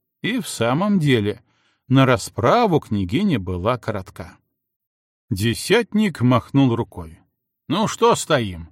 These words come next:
Едем! Стражники нынче нам не указ. Князь оставил пайдзу».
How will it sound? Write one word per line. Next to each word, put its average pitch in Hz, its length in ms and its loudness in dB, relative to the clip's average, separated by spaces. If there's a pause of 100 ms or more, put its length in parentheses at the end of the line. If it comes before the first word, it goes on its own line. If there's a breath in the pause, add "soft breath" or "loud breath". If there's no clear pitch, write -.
Едем! 113 560 0 (540)
Стражники 175 800 0
нынче 170 460 0
нам 147 280 2
не 151 120 4
указ. - 520 -6 (300)
Князь 147 460 0
оставил 151 580 0 (180)
пайдзу». 90 560 -4